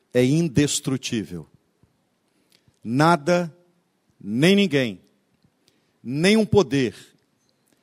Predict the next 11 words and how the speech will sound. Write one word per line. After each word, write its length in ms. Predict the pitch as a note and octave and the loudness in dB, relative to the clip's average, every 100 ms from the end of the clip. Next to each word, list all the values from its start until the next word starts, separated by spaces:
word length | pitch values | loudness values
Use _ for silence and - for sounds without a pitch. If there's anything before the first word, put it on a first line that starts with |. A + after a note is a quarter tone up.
| _ - | _ -12
nenhum 400 | B2 E3 G3+ F3+ | -4 0 2 2
homem, 440 | F3 D#3 C3 G2+ _ _ _ _ _ _ _ _ | 2 2 -2 -6 _ _ _ _ _ _ _ _
nenhuma 440 | C#3+ F3+ G3 G#3+ | -4 0 2 0
instituição, 840 | G3 - F#3 F#3+ E3+ - E3 B2 E2+ _ _ _ _ _ _ | -2 -4 -4 -2 -2 -2 -4 -4 -10 _ _ _ _ _ _
nenhum 560 | C#3 E3 G3 A3 A#3 | -6 0 2 4 2
governo, 720 | A#3 G#3+ B2 D#3+ D3 A#2+ G#2 - _ _ _ _ _ _ _ | 4 4 4 2 2 -2 -10 -12 _ _ _ _ _ _ _
nenhuma 460 | C#3+ G3 A3 B3 C4 | 2 6 8 8 10
autoridade 920 | A3 A3+ G#3+ E3 D#3+ C3 G#2+ - - _ _ _ _ _ _ _ _ _ _ | 8 8 6 4 0 0 -4 -14 -14 _ _ _ _ _ _ _ _ _ _
pode 300 | D#3 E3+ E3 | 8 8 6
sequer 540 | - E3+ - E3 E3 - | 2 0 2 2 2 -2
arranhar 680 | D#3+ C#3+ F#3 E3+ C#3+ A#2+ | -6 2 4 4 4 0